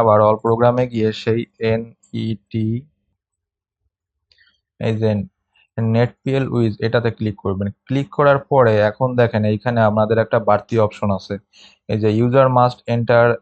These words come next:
a username and password to use this computer। এখানে এই যে আমাদের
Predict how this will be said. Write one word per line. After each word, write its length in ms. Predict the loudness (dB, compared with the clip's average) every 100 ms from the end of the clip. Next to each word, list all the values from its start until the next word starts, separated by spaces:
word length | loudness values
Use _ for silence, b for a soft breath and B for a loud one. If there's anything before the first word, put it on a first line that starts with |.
| -2 2
a 20 | 2 0 -4
username 480 | 0 0 0 -4 -4 -4
and 80 | -4 0
password 360 | -2 0 -2 -2 -4
to 60 | -4 -2 -2
use 140 | -4 -4
this 160 | -4 -4 -4
computer। 380 | -2 -2 -2 -2 0
এখানে 180 | -2 -2
এই 60 | -2 -2
যে 80 | -2 -4 B B B _
আমাদের 260 | -2 2